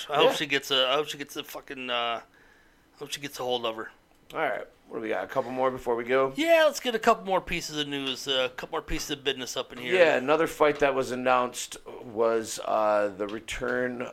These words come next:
Speaker 2: of the Korean Zombie.
Speaker 1: Looking forward to this one.
Speaker 2: Yes.
Speaker 1: Very much so.
Speaker 2: Ricardo Lamas is going to be taking on the Korean Zombie at U F C two fourteen, and Aljamain Sterling is going to be welcoming back Renan Barão.
Speaker 1: Uh,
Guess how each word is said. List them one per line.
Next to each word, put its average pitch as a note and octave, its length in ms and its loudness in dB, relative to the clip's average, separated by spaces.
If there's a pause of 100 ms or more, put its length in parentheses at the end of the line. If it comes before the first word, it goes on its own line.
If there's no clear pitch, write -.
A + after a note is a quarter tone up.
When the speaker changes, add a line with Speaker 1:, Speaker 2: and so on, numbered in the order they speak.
Speaker 2:
of A2+ 200 -2
the A#2+ 80 -2
Korean A#2+ 540 -4
Zombie. A#2+ 560 2
Speaker 1:
Looking C#3 220 -10
forward D3+ 320 2
to B2 40 -4
this B2 200 0
one. G2 160 -6
Speaker 2:
Yes. - 440 -2 (220)
Speaker 1:
Very C#3+ 180 4
much C3 300 0
so. G#2+ 260 -2
Speaker 2:
Ricardo C#3 400 6
Lamas C#3+ 720 2
is B2+ 160 -4
going C3 180 2
to B2 60 -4
be A#2+ 80 -6
taking B2+ 420 -2
on A#2+ 360 4
the A#2+ 80 -2
Korean B2 360 -2
Zombie A#2 520 0
at A2 200 0
U A#2+ 140 0
F A#2 80 -2
C B2 160 -6
two B2 220 -6
fourteen, D3 760 -4 (480)
and A#2 360 -4
Aljamain A#2+ 480 2
Sterling A#2+ 580 0
is A2+ 460 -2
going A2+ 240 -4
to G#2+ 60 -8
be G#2 120 -4
welcoming G2+ 540 -2
back F#2 420 -2
Renan F#2+ 220 -10
Barão. - 540 -8 (1080)
Speaker 1:
Uh, C#2+ 240 -10